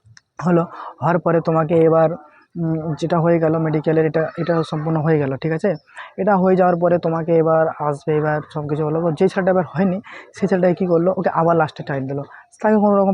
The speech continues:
ফিট করালো ধরো, মানে ফিট বলতে গেলে ধরো ই করালো। দিয়ে তারপরে আমাদেরকে লাস্টে যখন টাইমিং এলো, দিয়ে বললো যে, দেখো বন্ধুরা, মানে এবার মেডিকেল, মানে শর্টে আমি ছেড়ে দিলাম, যে মেডিকেল তো অনেক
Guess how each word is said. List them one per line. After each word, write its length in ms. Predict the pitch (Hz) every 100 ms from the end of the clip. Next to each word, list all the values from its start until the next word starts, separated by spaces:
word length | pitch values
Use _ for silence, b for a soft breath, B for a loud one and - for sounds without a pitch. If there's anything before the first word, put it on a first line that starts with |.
| -
ফিট 140 | 185
করালো 320 | - 165 160 156
ধরো, 240 | 156 165
মানে 160 | 180 185
ফিট 100 | 208
বলতে 180 | 196 214
গেলে 140 | 208
ধরো 240 | 208 214 208 - - -
ই 60 | 196
করালো। 320 | 185 156 190 B B B -
দিয়ে 120 | 165
তারপরে 340 | 160 160 165 160
আমাদেরকে 360 | 160 156 151
লাস্টে 280 | 160 151 -
যখন 300 | 151 143 156
টাইমিং 340 | 147 151 151 151
এলো, 140 | 185 - B B -
দিয়ে 140 | 165 165
বললো 380 | 151 151 151 160 - - - _ _ _ _ - -
যে, 100 | 156
দেখো 240 | 160 165 175
বন্ধুরা, 380 | 170 165 160 202 _ - - -
মানে 420 | 165 156 151 151 135 -
এবার 260 | 160 165 160
মেডিকেল, 360 | 180 185 196 190 _
মানে 140 | 202 208 -
শর্টে 240 | 175 208
আমি 120 | 240
ছেড়ে 160 | 233 220
দিলাম, 160 | 185
যে 80 | 190
মেডিকেল 380 | 170 175 196 202
তো 80 | 196
অনেক 220 | 196